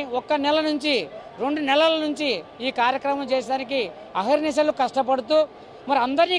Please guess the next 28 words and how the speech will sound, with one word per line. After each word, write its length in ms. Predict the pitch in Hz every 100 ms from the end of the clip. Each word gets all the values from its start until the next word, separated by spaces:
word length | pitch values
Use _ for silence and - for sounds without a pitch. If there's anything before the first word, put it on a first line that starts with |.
| 320
కలిపేదానికి 640 | 294 285 285 277 277 247 269
వాళ్ళు 160 | 262 254 262
తీసుకున్న 340 | 262 285 277 254 -
చొరవ, 280 | 233 277 277 208 - - -
వాళ్ళు 180 | 233 254 240
తీసుకున్న 320 | 269 294 277 233
విధానం 320 | 233 285 302 277
అయితే 180 | 262 269 233
నిజంగా 320 | 233 277 285 269 240
అందరికీ 260 | 262 269 -
స్ఫూర్తిదాయకమైన 640 | 254 226 254 254 254 254 240
విధానం. 300 | 254 277 294 - - - - - - 254
ఇటువంటి 340 | 320 311 294 262
నాయకత్వాన్ని 680 | 262 320 330 - 311 294 269 202
మనం 120 | 233 208
బలపరచాలా, 600 | 214 233 277 277 269 262 262 247 - - -
ఇటువంటి 380 | 247 277 269 254 220 208
ఇంకా 180 | 254 320 285 - 220
ఆధ్యాత్మిక 380 | 226 294 269 285 262
కార్యక్రమాలు 500 | 262 262 262 262 254 226
మునుముందు 400 | 269 302 285 240 170 -
కలిసి 220 | 240 233 262
చేసేదానికి 440 | 247 262 262 247 262
కూడా 120 | 262 226
అందరికీ 380 | 247 262 262 214 - - - - 247
కలగలిపి 520 | 269 302 320 311 226 165 - -
వీళ్ళు 160 | 254 269
తీసుకున్న 280 | 254 277